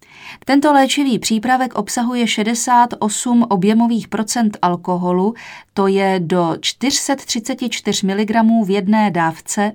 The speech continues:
patnáct kapek, což odpovídá množství do jedenácti mililitrů piva, čtyř celých šest mililitrů vína.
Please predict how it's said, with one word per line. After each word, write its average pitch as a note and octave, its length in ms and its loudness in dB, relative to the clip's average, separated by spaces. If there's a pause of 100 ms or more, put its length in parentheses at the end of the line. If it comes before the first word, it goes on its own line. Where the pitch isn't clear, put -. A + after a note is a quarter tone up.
(100)
patnáct F3 540 -4
kapek, F3+ 400 -6 (720)
což G#3+ 200 -2
odpovídá B3+ 680 2
množství A3+ 680 4
do A3 140 4
jedenácti G3+ 640 2
mililitrů F3 560 0
piva, G3+ 560 2 (240)
čtyř - 380 -2
celých G3+ 480 -2
šest - 380 -2
mililitrů A3+ 680 0
vína. F3+ 460 0